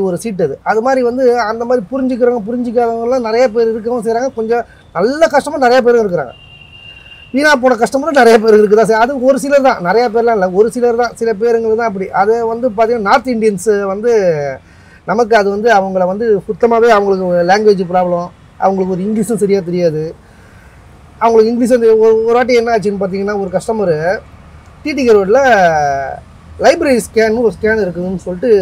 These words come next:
என்னை கூப்பிட்டுருக்காரு. ஒரு நார்த் இந்தியன்ஸ் கூப்பிட்றாரு, போறோம். லைப்ரரி ஸ்கேன், லைப்ரரி ஸ்கேன். நானும் டி டி கே ரோட்ல நிறையா வாட்டி போயிருக்கேன், எங்கடா இருக்கு லைப்ரரி ஸ்கேனுன்ட்டு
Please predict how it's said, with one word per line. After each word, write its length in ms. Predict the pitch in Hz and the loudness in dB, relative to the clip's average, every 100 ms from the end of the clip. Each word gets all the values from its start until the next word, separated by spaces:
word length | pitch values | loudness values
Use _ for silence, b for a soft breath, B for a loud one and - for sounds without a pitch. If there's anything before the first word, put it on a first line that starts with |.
| 170 160 160 | 0 -4 -8
என்னை 120 | 160 160 | -10 -10
கூப்பிட்டுருக்காரு. 460 | 226 180 165 131 - - - - - - 233 | -12 -10 -8 -8 -10 -14 -20 -20 -20 -10 -6
ஒரு 80 | 214 | -2
நார்த் 180 | 220 208 | -2 -2
இந்தியன்ஸ் 260 | 190 165 - | -4 -6 -8
கூப்பிட்றாரு, 340 | 180 156 120 - - - - - - - | -6 -6 -8 -14 -20 -20 -20 -20 -20 0
போறோம். 260 | 254 233 - - - - - - - - 226 | 2 2 -2 -12 -20 -20 -20 -20 -20 -4 0
லைப்ரரி 400 | 330 320 294 240 | 0 0 -2 -2
ஸ்கேன், 240 | - 226 226 226 | 0 -2 0 0
லைப்ரரி 320 | 285 294 247 | 0 0 -4
ஸ்கேன். 220 | 233 277 262 | 0 0 0
நானும் 280 | 285 311 226 | -2 -4 -8
டி 80 | 277 | -8
டி 40 | 277 | 0
கே 100 | 262 | 2
ரோட்ல 180 | 247 220 240 | 2 0 0
நிறையா 200 | 254 330 294 | 2 2 2
வாட்டி 160 | 240 220 | 0 -2
போயிருக்கேன், 300 | 226 302 247 | -4 -2 -4
எங்கடா 240 | 247 330 302 | -2 0 0
இருக்கு 220 | 247 226 | 2 2
லைப்ரரி 400 | 214 269 285 214 185 | 0 0 -2 -2 -2
ஸ்கேனுன்ட்டு 400 | 196 190 196 | -6 -6 -6